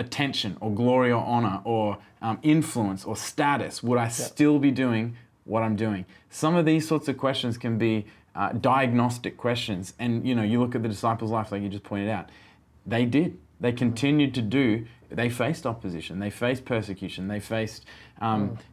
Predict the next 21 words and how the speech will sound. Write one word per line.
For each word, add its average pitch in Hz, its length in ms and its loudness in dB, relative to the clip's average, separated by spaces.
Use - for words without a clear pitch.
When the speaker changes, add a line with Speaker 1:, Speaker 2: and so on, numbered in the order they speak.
Speaker 1:
you 123 60 0
know, 107 140 0
a-, - 40 -12
all 139 340 2
manner 135 400 4
of 113 120 0
different 113 320 -2
things, 127 200 0
but 104 160 -4
they 113 140 0
joyfully 117 600 2
proceeded 101 640 0
Speaker 2:
Yeah. - 420 -8
Speaker 1:
because, 113 560 2
uh, 104 320 -2
the, 62 160 -4
the 110 120 -6
motivation, 107 840 -2
uh, 98 200 -6
was, 98 320 -6
was, 101 560 -8